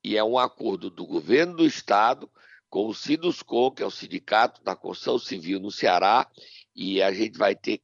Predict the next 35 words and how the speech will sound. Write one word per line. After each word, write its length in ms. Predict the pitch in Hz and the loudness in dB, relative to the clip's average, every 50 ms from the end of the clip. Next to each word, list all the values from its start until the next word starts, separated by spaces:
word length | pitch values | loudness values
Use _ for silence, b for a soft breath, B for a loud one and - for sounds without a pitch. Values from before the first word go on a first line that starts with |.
| _ | _
casa 400 | - 117 120 135 147 139 - 175 | 0 2 2 2 2 0 -2 -4
própria 520 | - _ - 107 110 113 113 - - 117 117 | -4 _ -2 0 2 2 2 0 -2 -6 -6
pra 180 | - - 120 | -6 -6 -8
quem 260 | - - - 131 127 | -6 -4 -4 -4 -4
ganha 460 | 113 101 110 107 104 107 110 113 - - - | -4 -2 -2 0 0 0 -2 -4 -6 -6 -6
até 260 | 120 - - - 98 | -8 -6 -6 -6 -8
quatro 380 | - - 95 101 - - - 101 | -4 -2 -4 -4 -4 -4 -8 -8
mil 140 | 95 92 | -8 -8
e 40 | - | -6
quatrocentos 520 | - 90 95 104 - - 98 95 - - - | -2 -2 -2 -2 -2 -4 -6 -6 -6 -6 -4
reais, 460 | 90 92 95 98 101 110 120 - - b b b b b b b _ _ | -2 0 0 0 0 -2 -6 -10 -18 b b b b b b b _ _
facilitado 1000 | - - - - - - - 143 160 175 185 175 - - 120 117 113 113 110 101 - _ _ - - - _ _ _ - | -10 -10 -10 -8 -10 -8 -4 -2 -2 -2 -4 -6 -4 0 2 4 4 2 2 -2 -6 _ _ -20 -20 -20 _ _ _ -4
a 180 | 92 101 107 | 0 0 2
entrada. 600 | 120 147 - - - 92 82 80 78 - - - _ _ _ _ _ _ _ _ _ _ | 2 0 -2 -2 0 0 0 0 -2 -4 -10 -18 _ _ _ _ _ _ _ _ _ _
Sou 280 | - - - 107 107 | -20 -8 -4 0 2
eu 120 | 113 127 123 | 2 2 0
que 60 | - | 0
tô 100 | - 147 | 0 0
inventando 480 | 151 156 165 160 - - 151 147 151 165 | 2 4 2 2 2 2 0 -2 0 -2
isso, 200 | - - - 311 | -4 -4 -4 -2
não. 280 | 220 139 113 98 92 - _ _ - | 0 0 0 0 -2 -6 _ _ -6
A 80 | 113 110 | -4 -4
notícia 540 | 113 113 - - 135 156 165 - - - - | -4 -6 -8 -6 -6 -6 -6 -4 -2 -4 -4
é 20 | |
positiva 760 | - - 151 139 123 123 - - - - 185 190 170 139 - B B B B B B _ | -4 -4 -6 -6 -6 -8 -10 -10 -8 -4 -4 -2 -2 -2 -4 B B B B B B _
e 80 | 190 196 | -6 -4
notícia 500 | 202 180 160 - 196 175 - - - 127 | -4 -4 -2 -4 -6 -2 2 2 2 4
boa 280 | 123 156 175 202 208 | 6 6 6 6 6
é 80 | 196 - | 4 2
bom 400 | - _ - 143 196 285 277 226 | -2 _ 0 2 2 2 0 -2
a 80 | 151 | -8
gente 320 | 110 - 127 - - - - | -8 -10 -12 -12 -12 -14 -6
dar, 300 | - 107 143 180 190 180 | -2 0 2 2 2 0
né, 160 | 196 220 233 | -2 -4 -4
Matheus? 480 | 208 165 120 - - - 65 - - | -4 -6 -8 -8 -10 -14 -16 -16 -18